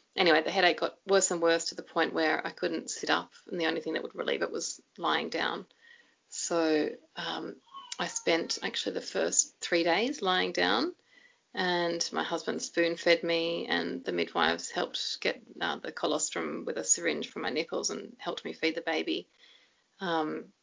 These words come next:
when the baby was, uh, when my son was, um, you know, how when new, new babies, they can, they cough a lot when they're trying to clear the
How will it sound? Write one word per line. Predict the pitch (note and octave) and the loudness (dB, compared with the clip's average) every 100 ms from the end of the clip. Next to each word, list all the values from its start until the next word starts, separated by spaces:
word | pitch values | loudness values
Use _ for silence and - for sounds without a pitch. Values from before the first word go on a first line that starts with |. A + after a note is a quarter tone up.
| _ _ _ _ - - - | _ _ _ _ -6 -6 -2
when | F3+ E3+ | 2 4
the | E3 | 6
baby | E3 D#3 D#3+ D#3 | 6 6 6 4
was, | D#3 D3+ - - - | 4 2 0 -4 -6
uh, | F3+ E3 E3+ - _ _ _ _ _ - | -2 -2 -2 -6 _ _ _ _ _ -4
when | G3+ | 0
my | F#3+ | 0
son | - F#3+ F3+ | 0 0 2
was, | F3 E3+ - - - | 2 2 0 -4 -6
um, | F3+ F3 G3 G3+ - _ _ - - _ _ _ _ _ _ _ _ - | -6 -6 -6 -10 -14 _ _ -20 -20 _ _ _ _ _ _ _ _ -4
you | A3 G3+ | 0 4
know, | E3+ - | 4 4
how | - E3 D#3 | 2 2 0
when | - F3 E3+ | -2 -2 0
new, | E3+ E3+ F#3 | 0 0 0
new | E3+ | -2
babies, | E3+ D#3+ E3 E3+ - | 0 0 0 -4 -4
they | E3+ E3 | -4 -4
can, | - - | -4 -6
they | D#3+ E3+ | -2 -4
cough | - F3+ - | 0 0 2
a | A3 | 2
lot | B3 F#4 - | 4 2 0
when | F#3+ | -2
they're | F#3 | -2
trying | - F#3 F3 | 0 -2 -2
to | |
clear | - - F3 | -6 -2 0
the | F3 | 0